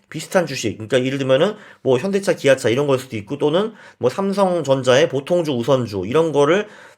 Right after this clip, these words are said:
이제 가격 패턴을 분석을 해가지고 "어, 이쪽이 많이 올랐네. 공매도 이쪽이 덜 올랐네. 매수." 이런 것도 분명히 할 수 있을 겁니다. 재밌을 것 같아요. 그리고 이티에프 대 상관관계 분석 이런 것도 한번 재밌게 도전해 볼 수 있는 분야가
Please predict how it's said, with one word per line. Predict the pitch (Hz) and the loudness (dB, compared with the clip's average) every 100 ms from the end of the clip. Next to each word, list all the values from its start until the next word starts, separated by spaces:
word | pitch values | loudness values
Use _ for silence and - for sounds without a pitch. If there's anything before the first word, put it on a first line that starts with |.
| 123 | -10
이제 | 120 123 | -2 -2
가격 | 120 131 170 | 0 0 0
패턴을 | 185 180 170 | -2 -2 -2
분석을 | 127 123 135 143 | -2 -2 0 2
해가지고 | 131 110 104 165 - | 2 2 2 0 2
"어, | 139 | 0
이쪽이 | 135 175 151 | 0 -4 2
많이 | 117 127 | 2 2
올랐네. | 120 107 98 90 - | 2 2 0 -6 -6
공매도 | 131 135 127 185 196 - - | -2 0 2 2 0 -12 -18
이쪽이 | - 160 | -6 -6
덜 | 143 120 | -2 2
올랐네. | 135 113 135 143 | 4 4 2 2
매수." | 107 123 - | 4 4 2
이런 | 92 135 139 | -4 -2 -2
것도 | - 170 196 196 - | -2 -2 -2 -4 -18
분명히 | - 156 160 | -8 -4 -2
할 | 165 | -2
수 | 180 | -4
있을 | 110 - | -8 -4
겁니다. | 95 92 85 | -4 -4 -4
재밌을 | - 147 151 | -4 -4 0
것 | 98 | 0
같아요. | 98 - 90 160 185 - - _ - | 0 0 4 4 2 -10 -20 _ -12
그리고 | 143 147 | -8 -4
이티에프 | 120 139 - 175 170 | -4 -6 -2 -2 0
대 | 165 | -2
상관관계 | 165 196 185 165 139 | -2 -6 -4 -4 -4
분석 | 120 110 101 107 | -4 -4 -2 -2
이런 | 143 | -2
것도 | 127 131 190 196 - - | -2 0 -2 -2 -14 -12
한번 | - 160 160 139 | -2 2 2 2
재밌게 | 131 143 131 | -4 -4 -6
도전해 | 117 135 131 | -4 -2 0
볼 | 117 | 0
수 | 110 | -2
있는 | 117 | -6
분야가 | 101 113 123 | -4 0 2